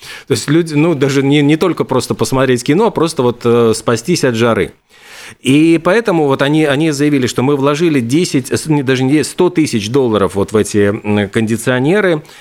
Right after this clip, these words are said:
для того, чтобы вам было прохладно и комфортно. Я понимаю, что это была всё-таки сеть кинотеатров, потому что сто тысяч это, долларов это были безумные совершенно по тем временам деньги. Триста кинотеатров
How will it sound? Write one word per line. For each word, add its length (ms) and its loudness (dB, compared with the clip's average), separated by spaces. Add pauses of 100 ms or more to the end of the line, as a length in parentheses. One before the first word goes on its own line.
(140)
для 160 0
того, 200 2
чтобы 240 0
вам 200 0
было 200 2
прохладно 520 -2
и 180 -4
комфортно. 500 -2
Я 80 2
понимаю, 260 0
что 120 -4
это 100 -6
была 160 2
всё-таки 320 -4
сеть 320 -2
кинотеатров, 680 0 (300)
потому 180 -2
что 240 -2
сто 460 -4
тысяч 420 -2
это, 240 -2
долларов 520 0
это 120 -2
были 160 0
безумные 460 0
совершенно 340 -4
по 140 -2
тем 160 0
временам 360 0
деньги. 280 0
Триста 420 -2
кинотеатров 720 -2